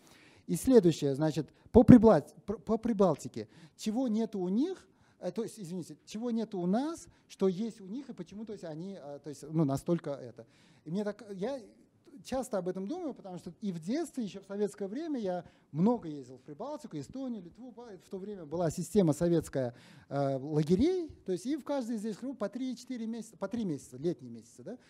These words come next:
мы проводили. Я помню, то есть вот это общение меня поражало,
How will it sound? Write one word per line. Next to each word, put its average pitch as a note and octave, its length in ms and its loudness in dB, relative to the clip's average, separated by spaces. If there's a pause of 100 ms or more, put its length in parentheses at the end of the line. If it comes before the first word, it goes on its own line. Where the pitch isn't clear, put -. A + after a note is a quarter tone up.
(180)
мы A#3+ 120 -4
проводили. G3+ 500 -8
Я E3 180 -8
помню, D#4 300 -12
то G#3+ 80 -14
есть E3+ 80 -12
вот F3+ 120 -16
это F#3 160 -14
общение D#4 420 -8
меня F#3+ 200 -8
поражало, G3 640 -4